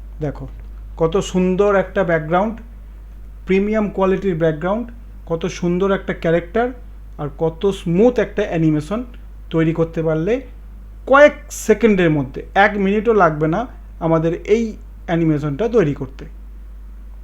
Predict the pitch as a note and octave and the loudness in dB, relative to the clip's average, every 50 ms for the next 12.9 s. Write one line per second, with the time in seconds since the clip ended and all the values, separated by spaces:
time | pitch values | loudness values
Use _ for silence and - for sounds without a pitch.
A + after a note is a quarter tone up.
0 | - - - - - - - - - - - - - - - E3 D#3+ - F#3+ F3+ | -16 -16 -16 -16 -16 -16 -16 -16 -16 -16 -16 -16 -14 -10 -6 -4 -4 -2 -2 -2
1 | G3 G3 G3+ G3 G3 F#3+ F#3+ F#3+ G3 F#3+ - - - - - - - - - D#3+ | 0 0 0 2 0 0 4 4 2 2 0 -6 -14 -14 -14 -14 -14 -12 -12 -12
2 | - - - F#3+ D#3 C#3+ D#3 D#3+ E3+ F#3 F3 F3+ G3 F#3+ E3+ E3+ F3+ E3 E3 F#3+ | -6 0 0 0 2 4 4 4 4 4 4 4 2 2 4 2 2 2 2 0
3 | F3 F#3 F#3 F#3+ G3+ E3 E3 G3 G3+ B3 B3+ G#3 G#3 G#3+ G3+ F3+ G#3+ G#3+ G#3 - | 0 0 0 0 0 2 2 2 2 4 2 2 2 0 0 2 4 4 2 2
4 | - F#3+ G3 G#3 F#3+ G3 E3+ D#3 D#3 G3 - - - - - - - - E3 E3 | 0 -2 -2 2 4 4 6 6 4 2 0 -6 -14 -16 -16 -10 -2 2 4 4
5 | E3+ E3 F3 F3+ E3 - - - F3+ F3 F3+ F#3 G3 G3 - - - F3+ D#3+ - | 4 4 4 2 -2 -4 -4 0 0 0 2 0 -2 -4 -8 -10 -12 -10 -6 -2
6 | D#3+ D#3 D#3 D#3 D#3+ E3+ F#3 E3+ D#3+ F3 F3 E3 F3 F3 F3+ A3 B3 - - - | 0 2 2 2 4 4 2 2 4 2 2 2 2 0 -2 -4 -6 -8 -12 -16
7 | - - - - - E3 D#3+ E3 E3+ E3 D#3+ D#3+ D3+ - E3 D3+ D#3 E3 E3+ E3 | -16 -16 -12 -4 0 0 2 2 2 2 2 0 -2 -4 -6 -6 -4 -4 -6 -6
8 | - - - - - - - - - - - - - F#3+ G3 G#3 G3+ - F#3 E3+ | -10 -14 -16 -16 -16 -16 -16 -16 -16 -14 -12 -4 0 2 2 2 2 0 0 0
9 | F#3 G3+ G#3+ - - - - - - - D3 C#3+ B2+ A#2+ D#3+ E3 E3+ - - F3 | 0 0 -4 -8 -12 -14 -14 -12 -6 -4 -4 -4 0 4 4 4 4 4 -4 -4
10 | E3 G3 A3 B3 - - - - - - D3+ B2+ D#3+ E3+ E3+ E3 D3 D3+ D3+ - | -2 -2 -2 -2 -4 -8 -16 -16 -10 -8 -4 0 4 6 6 6 6 4 -2 -2
11 | C3 - - C#3+ B2+ C3 A#2+ B2 C#3 - - - - - - - - - - - | -8 -6 -6 -8 -8 -8 -8 -10 -10 -14 -16 -16 -16 -16 -16 -16 -16 -16 -16 -16
12 | - - - D3 E3 D#3+ E3+ A3+ A3 F#3 F#3+ F#3+ G3+ G#3 G3+ G3+ A3+ | -12 -6 -2 -2 0 0 2 2 2 4 4 2 4 2 2 2 0